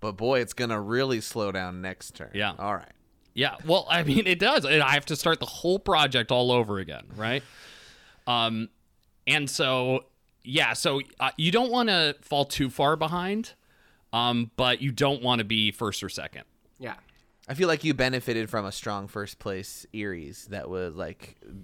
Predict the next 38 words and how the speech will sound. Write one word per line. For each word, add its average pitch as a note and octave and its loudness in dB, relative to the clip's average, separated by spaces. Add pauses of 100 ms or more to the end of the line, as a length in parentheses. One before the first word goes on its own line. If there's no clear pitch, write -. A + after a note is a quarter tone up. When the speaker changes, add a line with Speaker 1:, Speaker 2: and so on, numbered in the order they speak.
(260)
Speaker 1:
the G2 -8
dynasties A2 -6
were G2 -6
really F#2+ -6
heading F2+ -8
up F#2 -8
there E2+ -8
and D#2+ -10
you E2 -12
could G2 -14
kind F2 -10
of E2+ -12
hide F#2 -8
in D#2 -12
their D2+ -10
shadows F2 -12
a - -18
little - -14
bit. D2 -14
Speaker 2:
Yeah, A2+ 2
you D3+ 0
kinda D#3 0
wanna C3+ 2
prop A2+ 0
up G#2 0
someone G2 -2
to F#2+ -8
be F#2 -4
a F2 -4
leader, F2 -8
Speaker 1:
Mm-hmm. F#2+ -16
Mm-hmm. F#2 -12
Speaker 2:
right? G2 0 (140)
So G#2+ 2
that G2+ 0
people F#2+ -4
are G#2+ 0
focused - -2